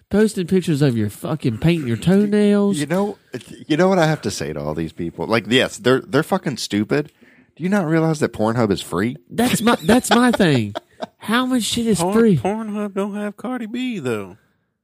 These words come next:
Speaker 2: You could, you could probably find a Cardi B lookalike, though.
Speaker 1: It's got Kim Kardashian and Ray J.
Speaker 2: <laughs> Oh, it does.
Speaker 1: <laughs>
Speaker 3: Yeah. Well, I'm just, I, so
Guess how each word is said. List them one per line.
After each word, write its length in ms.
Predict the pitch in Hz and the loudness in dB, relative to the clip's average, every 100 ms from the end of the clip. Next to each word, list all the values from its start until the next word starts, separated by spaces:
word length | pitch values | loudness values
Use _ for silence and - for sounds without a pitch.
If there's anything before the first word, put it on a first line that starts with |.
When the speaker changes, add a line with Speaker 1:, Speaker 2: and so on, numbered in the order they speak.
| 131 | -20
Speaker 2:
You 220 | 135 160 | -6 -2
could, 300 | 196 151 120 | 0 0 -2
you 100 | 151 | -6
could 160 | 156 123 | -4 2
probably 300 | 135 139 127 | 4 4 2
find 240 | 127 123 | 2 0
a 20 | |
Cardi 300 | 113 120 120 | 2 0 0
B 160 | 117 117 | -2 -2
lookalike, 500 | 127 160 131 117 - | -2 0 2 0 -2
though. 240 | - - 170 | -4 -2 -2
Speaker 1:
It's 240 | - 113 | -2 -2
got 240 | - 113 107 | 0 0 0
Kim 240 | 123 113 | 0 -2
Kardashian 760 | 113 110 90 107 147 - 131 113 | 0 -2 0 2 2 0 -2 -2
and 60 | |
Ray 220 | 104 131 220 | 0 2 2
J. 320 | 160 151 208 | 2 2 0
Speaker 2:
<laughs> 40 | 98 | -4
Oh, 120 | 95 | -6
it 100 | 90 | -4
does. 320 | 101 90 - | -4 -2 2
Speaker 1:
<laughs> 580 | 220 85 71 151 - 170 | 4 4 0 -6 -10 -10
Speaker 3:
Yeah. 220 | - - - _ - - - - | -10 -12 -14 _ -10 -10 -10 -2
Well, 120 | 170 | 0
I'm 180 | 185 240 | 0 -4
just, 240 | 233 - - | -6 -8 -4
I, 200 | 165 - 127 | -2 -4 -6
so 320 | 143 131 | -2 -2